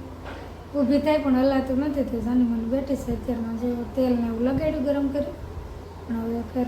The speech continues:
પડી જાય તો ઠીક છે, નહીંતર પછી દવાખાને જવું જોઈશે. પણ હવે આજે દિવાળી છે તો હવે દવાખાના ખબર નહીં કે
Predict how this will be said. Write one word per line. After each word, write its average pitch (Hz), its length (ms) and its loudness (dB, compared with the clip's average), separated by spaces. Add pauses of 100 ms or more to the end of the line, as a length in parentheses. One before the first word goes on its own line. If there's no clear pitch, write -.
પડી 285 240 0
જાય 226 120 2
તો 240 140 -2
ઠીક 262 200 -2
છે, - 140 -2
નહીંતર 247 280 4
પછી 226 260 -2
દવાખાને 240 380 0
જવું 269 260 0
જોઈશે. 277 280 0 (680)
પણ 240 100 2
હવે 240 220 2
આજે 247 280 4
દિવાળી 269 400 4
છે 254 220 0
તો 262 60 0
હવે 247 180 2
દવાખાના 240 680 0 (280)
ખબર 240 220 0
નહીં 269 180 4
કે 247 160 -2